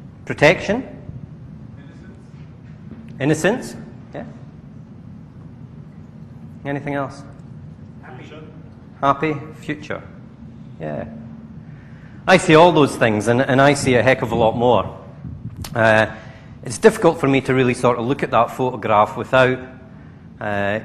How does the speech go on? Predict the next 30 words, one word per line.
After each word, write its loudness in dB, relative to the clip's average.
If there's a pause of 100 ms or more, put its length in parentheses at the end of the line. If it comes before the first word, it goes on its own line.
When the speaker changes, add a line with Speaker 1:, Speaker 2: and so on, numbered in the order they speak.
Speaker 1:
getting -2
a -4
certain -2
sense -4
of, -6
uh, 0
stability, -6
but -10 (540)
also -4
to, -12
to -18
feel -6
something -6
in -8
the -10
pit -10
of -18
my -6
stomach, -8
and, -8
and -12
the -12
voice -4
starts -4
to -12
waver -8
a -8
little -10
bit -10
because, -8